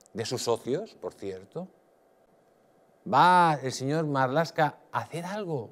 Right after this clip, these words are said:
bueno por este país? Pues si no va a hacer usted nada bueno por este país, señor Marlaska, márchese,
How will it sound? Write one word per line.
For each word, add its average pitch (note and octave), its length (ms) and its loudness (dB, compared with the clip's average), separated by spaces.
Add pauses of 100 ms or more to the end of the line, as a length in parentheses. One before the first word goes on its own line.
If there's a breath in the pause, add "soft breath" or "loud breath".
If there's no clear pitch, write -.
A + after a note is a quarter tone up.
bueno D#3+ 480 -2
por D3+ 180 0
este E3+ 280 -4
país? C3 680 -2 (1120 soft breath)
Pues - 140 -16
si A2 40 -14
no A#2+ 120 -6
va - 80 -6
a - 20 -16
hacer A2+ 220 -4
usted G2+ 260 -4
nada G#2+ 320 2
bueno G#2+ 320 0
por G2+ 140 -4
este G#2 180 -6
país, F#2+ 320 -6
señor G2 440 -12
Marlaska, F#2 680 -8 (580 soft breath)
márchese, F#2 1000 -12